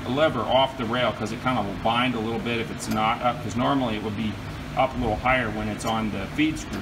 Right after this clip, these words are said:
But now I can take this and, uh, as I'm rotating my blade and sliding my carriage back, now I don't grab the carriage by the top because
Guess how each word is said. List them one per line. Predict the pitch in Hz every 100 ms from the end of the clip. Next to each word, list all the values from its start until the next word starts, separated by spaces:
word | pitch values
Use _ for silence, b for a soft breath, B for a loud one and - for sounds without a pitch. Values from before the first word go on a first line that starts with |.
| - - - - -
But | 127 117
now | 147 170 165 139
I | 143
can | 151 131
take | 143 147 127
this | 135 110 - - - - - - - - - - - - - - - - - - - - 123
and, | 127 123 120 120
uh, | 113 113 110 - - - - - - - - - - - - - - - -
as | 131 131
I'm | 127 123 135
rotating | 160 175 170 156 147 135
my | 123 117
blade | 113 127 127 120
and | 110 110
sliding | - 127 131 139 127
my | 110
carriage | - 139 139 113
back, | 101 98 117
now | 117
I | 120
don't | 123 156 160
grab | 139 156 151
the |
carriage | - 170 170 123
by | 127 113
the | 107
top | - 151 110 101
because | 110 135 113